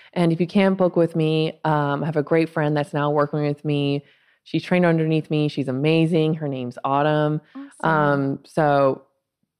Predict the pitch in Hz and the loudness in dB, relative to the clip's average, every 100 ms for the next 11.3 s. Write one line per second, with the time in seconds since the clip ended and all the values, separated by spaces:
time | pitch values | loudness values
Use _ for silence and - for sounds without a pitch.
0 | _ _ - 202 202 190 170 156 - 190 | _ _ -4 0 2 2 2 0 -2 -2
1 | 240 240 208 180 170 135 101 - - - | 0 2 2 2 0 0 -2 -4 -8 -2
2 | 165 151 143 139 - _ _ 156 147 - | 2 4 2 0 -10 _ _ 2 2 2
3 | 185 185 - - 180 180 185 180 - 160 | 0 0 -2 0 2 4 2 0 -4 -6
4 | 156 147 143 - 151 147 160 165 156 147 | -2 -2 -4 -4 -4 -4 2 2 4 0
5 | 151 170 165 170 202 277 160 131 131 143 | 0 -2 0 0 0 0 -2 -2 -4 -8
6 | 156 - 160 143 139 - 147 151 156 147 | -10 -4 0 2 0 -2 -2 -2 -2 -4
7 | 139 - - 139 147 165 - 156 - - | -4 -10 -12 -10 -8 -8 -8 -10 -12 -18
8 | - 285 302 247 190 208 - 220 - 254 | -14 -10 -6 -6 -2 0 0 -2 -2 -2
9 | 240 226 - - _ - 233 254 294 294 | -2 -4 -12 -20 _ -4 0 2 0 -2
10 | 277 - 190 185 196 - 214 190 196 - | -6 -2 0 0 -4 -2 -2 0 -4 -8
11 | 185 175 | -10 -10